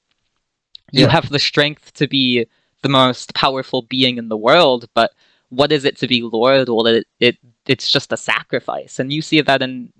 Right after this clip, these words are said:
Speaker 1: Elden Ring again, with how the Elden Lords are treated as disposable. Like, you have this
Speaker 2: Yeah,
Speaker 1: idea
Speaker 2: and
Speaker 1: of
Speaker 2: your maiden.
Speaker 1: Oh, yeah, the Firekeeper and the, the Knight and the Champion is, like, the archetype of
Speaker 2: Yeah.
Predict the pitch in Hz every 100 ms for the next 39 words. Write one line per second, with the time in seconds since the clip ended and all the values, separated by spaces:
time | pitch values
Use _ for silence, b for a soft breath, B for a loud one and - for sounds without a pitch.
0 | _ - 135 139 135 135 139 131 185 131
1 | 117 - 117 117 123 120 120 123 139 156
2 | 143 127 - 127 117 113 113 - - -
3 | 127 151 - - 85 - - 117 - -
4 | _ _ _ b b 135 135 131 127 131
5 | 117 131 127 - 123 139 143 175 - -
6 | - _ _ _ _ _ _ _ _ -
7 | 277 262 160 226 113 - 139 - 214 208
8 | 185 196 - 170 156 151 135 131 120 110
9 | 123 127 165 117 107 - 123 - - 175
10 | 185 117 107 117 117 - 104 104 - 123
11 | 143 143 160 - - 139 - 113 120 -